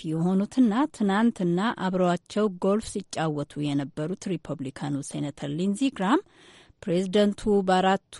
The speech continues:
የምክር ቤት አባላት ላይ እንዲያውም ከዛ የበለጠ ነቀፋ ማፋፋም አለባቸው ብለዋል። የሚኒሶታዋ የሕዝብ ተወካይ ኢልሃን ኦማር ትናንት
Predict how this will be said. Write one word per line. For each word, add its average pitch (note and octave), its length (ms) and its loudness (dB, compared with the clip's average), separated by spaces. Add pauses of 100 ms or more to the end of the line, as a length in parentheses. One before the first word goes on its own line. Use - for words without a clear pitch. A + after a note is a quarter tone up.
(200)
የምክር F#3+ 400 0
ቤት F#3 240 0
አባላት F#3 580 0
ላይ A3 280 2
እንዲያውም G#3 480 6
ከዛ G#3 440 0
የበለጠ F3 520 0 (540)
ነቀፋ G3+ 500 2 (260)
ማፋፋም D#3+ 760 0
አለባቸው D3 760 -4 (200)
ብለዋል። C#3 440 -2 (1000)
የሚኒሶታዋ C4 760 6
የሕዝብ G#3+ 400 2
ተወካይ G3 540 0
ኢልሃን G#3 460 0
ኦማር A#3+ 460 4
ትናንት A3 480 4